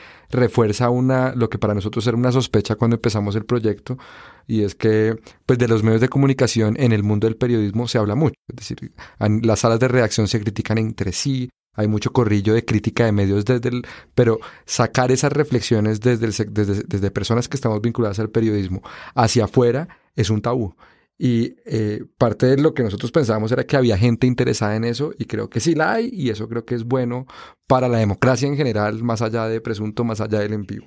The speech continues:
No me sentí muy cómodo con una etiqueta, una categoría que se le dio desde la, desde la concepción ya en alianza como con la producción del, del Presunto en Vivo, y era que era muy importante la palabra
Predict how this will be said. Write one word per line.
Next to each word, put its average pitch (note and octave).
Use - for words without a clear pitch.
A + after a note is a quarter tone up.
No A#2+
me B2
sentí C3+
muy A#2+
cómodo C#3
con C#3
una B2
etiqueta, C3
una C3
categoría B2
que A#2+
se C3
le B2
dio G#2+
desde G#2+
la, A#2
desde A2
la G#2+
concepción G#2
ya A2
en A2+
alianza A#2
como A#2
con G#2+
la -
producción G#2+
del, A2+
del G#2+
Presunto G2+
en G#2+
Vivo, A#2
y A#2+
era A#2
que -
era A2
muy A#2
importante A2
la A2+
palabra F#2+